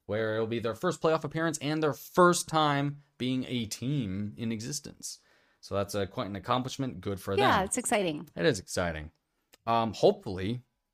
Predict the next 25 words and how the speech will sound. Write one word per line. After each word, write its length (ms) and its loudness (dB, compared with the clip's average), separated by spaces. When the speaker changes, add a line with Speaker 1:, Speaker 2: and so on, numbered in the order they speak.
Speaker 1:
oh, 200 -6
I 80 -8
wonder, 480 -2
wonder 180 -6
how 100 -2
they're 100 0
gonna 160 2
do 80 2
the 100 0
playoffs 580 2
then 200 -4
this 240 -6
year, 200 -4
'cause 120 -14
I 60 -4
wouldn't 200 -2
mind 180 -4
trying 180 -4
to 40 -6
catch 280 -6
a 40 -6
game 240 -6
if 140 -8
I 80 -2
can. 380 -6